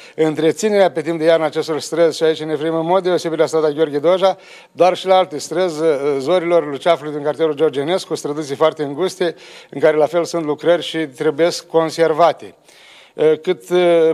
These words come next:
privește, uh, implicarea noastră mai departe a primăriei,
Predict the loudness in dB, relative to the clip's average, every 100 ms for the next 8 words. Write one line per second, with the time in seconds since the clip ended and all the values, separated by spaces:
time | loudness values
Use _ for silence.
0 | -2 -4 0 -2 -2 0 0 2 0 -2
1 | -4 0 2 2 2 0 -2 -4 -4 0
2 | 0 0 -6 -6 -2 -2 -2 -4 -6